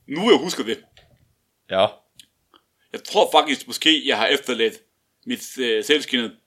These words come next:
Speaker 1: i min lejlighed.
Speaker 2: I din lejlighed?
Speaker 1: Ja, det lå lige på vejen. Og så, så putter jeg faktisk i min, øh, i min, jeg har sådan en kiste, øh, ved min seng, ligesom du har taget en kiste.
Speaker 2: Okay,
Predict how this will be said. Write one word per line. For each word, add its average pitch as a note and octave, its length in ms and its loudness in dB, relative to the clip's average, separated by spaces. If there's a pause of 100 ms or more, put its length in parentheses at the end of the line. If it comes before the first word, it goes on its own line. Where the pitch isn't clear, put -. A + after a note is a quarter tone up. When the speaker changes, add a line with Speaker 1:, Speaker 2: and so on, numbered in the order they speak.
(140)
Speaker 1:
i C3 60 -6
min A2 380 -6 (720)
lejlighed. A#2+ 400 2 (920)
Speaker 2:
I C3 60 -16
din A2 160 -6
lejlighed? A2 560 2 (1160)
Speaker 1:
Ja, C3 140 4 (160)
det C#3 160 -2
lå D#3 100 2
lige C#3 120 0
på B2 80 -10
vejen. A#2 240 0 (2000)
Og A#2 60 -14 (200)
så, C3 120 -10
så - 160 -20 (100)
putter C#3 160 2
jeg A#2+ 60 -2
faktisk B2+ 360 0
i - 20 -8
min, A2 200 -6
øh, G2 640 -6
i G#2+ 40 -8
min, A2 180 -8
jeg A2 80 0
har A#2+ 80 2
sådan - 160 -6
en - 40 -10
kiste, D3+ 300 -8 (220)
øh, A2 180 -2
ved A2+ 80 -10
min A2 100 -8
seng, C3 220 -4
ligesom A2+ 240 -12
du A2+ 80 -6
har A2+ 80 -4
taget A2 200 -6
en G2+ 60 -12
kiste. A2+ 300 -12 (1200)
Speaker 2:
Okay, A#2 300 -12